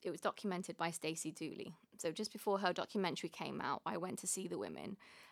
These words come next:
and I was speaking to the commanders, and actually what I witnessed there was something pretty phenomenal.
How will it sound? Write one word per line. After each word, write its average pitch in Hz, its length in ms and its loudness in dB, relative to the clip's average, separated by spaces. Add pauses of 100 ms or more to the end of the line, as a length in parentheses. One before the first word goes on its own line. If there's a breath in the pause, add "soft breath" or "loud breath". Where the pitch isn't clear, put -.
(140)
and 185 60 0
I 190 60 4
was 185 100 2
speaking 226 460 0
to - 80 -6
the - 80 -6
commanders, 170 840 0 (120)
and 170 440 0 (140)
actually 190 400 0
what 170 160 4
I 190 140 8
witnessed 185 560 -2
there - 280 -2 (100)
was 160 360 -4 (160)
something 175 340 -2
pretty 180 320 -6
phenomenal. 185 640 0